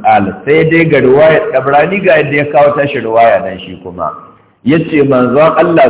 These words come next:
sallallahu alaihi wa sallama ya ce, "Inna rajula, lalle mutum, la yudriku, lalle yana riskuwa bi husni khuluqihi, sababbi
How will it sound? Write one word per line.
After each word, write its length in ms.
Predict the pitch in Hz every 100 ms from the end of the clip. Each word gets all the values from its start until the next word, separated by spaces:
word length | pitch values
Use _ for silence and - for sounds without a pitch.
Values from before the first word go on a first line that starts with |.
| -
sallallahu 580 | 151 151 135 135 139 143
alaihi 340 | 120 127 135
wa 160 | 123 110
sallama 400 | 123 123 127 123 110
ya 160 | 107 101
ce, 120 | - - - _ _ _ _ _ -
"Inna 320 | 180 208 196 170
rajula, 680 | 156 143 165 123 - - -
lalle 420 | 113 165 190 202 202
mutum, 440 | 170 147 214 208 147 220 - - -
la 220 | 113 165
yudriku, 800 | 190 170 127 127 151 113 90 -
lalle 380 | 107 160 190 190 185
yana 360 | 190 190 143
riskuwa 540 | 120 110 - 143 143 135 120 - - - 87
bi 80 | 101
husni 440 | 101 151 156 180
khuluqihi, 800 | 156 147 143 143 143 123 113 104
sababbi 480 | 117 117 120 117 180